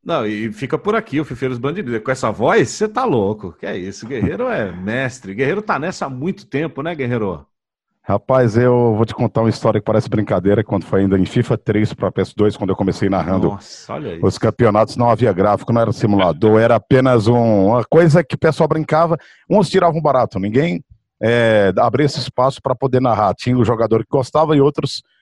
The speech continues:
Speaker 2: a, a não gostavam. E aí, com um pouco, é, um pouco e passar de tempo, a gente foi se acostumando e foi fazendo e acontecendo, e a gente andou muito pra chegar <laughs> até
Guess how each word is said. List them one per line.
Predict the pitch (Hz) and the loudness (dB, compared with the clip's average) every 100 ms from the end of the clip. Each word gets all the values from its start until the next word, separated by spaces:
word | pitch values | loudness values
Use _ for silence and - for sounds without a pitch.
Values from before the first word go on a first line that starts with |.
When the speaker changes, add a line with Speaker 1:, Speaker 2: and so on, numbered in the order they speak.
| - | -4
Speaker 2:
a, | 120 123 | 0 2
a | 127 | 2
não | 147 | 4
gostavam. | 147 147 - 120 92 85 | 4 0 0 0 2 2
E | 98 | 2
aí, | 143 | 2
com | 156 185 | 2 -2
um | |
pouco, | 151 160 170 151 - _ _ _ _ | 0 0 0 -2 -18 _ _ _ _
é, | 101 | -2
um | 110 | -2
pouco | - 143 - 131 | 4 2 4 2
e | |
passar | 117 120 127 127 | 2 0 0 -2
de | |
tempo, | - 131 127 | 0 0 0
a | 135 | 0
gente | 139 | 0
foi | - | -2
se | 135 | -2
acostumando | 127 - - 110 107 117 - _ _ - | -4 -6 -6 -2 0 -2 -8 _ _ -8
e | |
foi | 104 123 | -2 0
fazendo | 123 123 98 110 110 | 2 0 0 0 2
e | |
acontecendo, | 107 120 - 107 - 120 131 135 151 | 0 0 0 0 0 0 2 2 4
e | |
a | 143 | 4
gente | 123 139 156 | 2 0 2
andou | 143 151 | 4 2
muito | 135 139 - | 2 -2 -2
pra | 143 | -2
chegar | 127 135 | 0 0
<laughs> | 127 | -2
até | - | -2